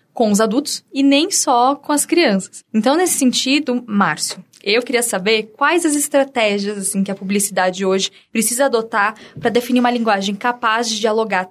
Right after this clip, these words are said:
tanto com os adultos, que são o público definido, né, o público ideal definido pelas normas, o público que, de fato, utilizará o produto.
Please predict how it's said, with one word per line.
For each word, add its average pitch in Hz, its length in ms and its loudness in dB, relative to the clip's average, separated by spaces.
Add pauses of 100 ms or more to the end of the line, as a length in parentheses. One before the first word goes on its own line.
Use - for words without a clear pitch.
tanto 349 320 0
com 240 180 0
os 214 120 0
adultos, 208 560 -4
que 226 100 -10
são 214 300 0
o 208 40 -2
público 190 520 -4 (280)
definido, 202 720 2 (100)
né, 202 240 0
o 185 60 0
público 180 460 -8
ideal 185 600 2
definido 185 360 -4
pelas 190 280 0
normas, 196 480 2 (240)
o - 40 -20
público 262 360 0
que, 277 220 -2
de 247 240 -4
fato, 254 300 -2
utilizará 247 440 0
o 208 80 -2
produto. 190 420 -4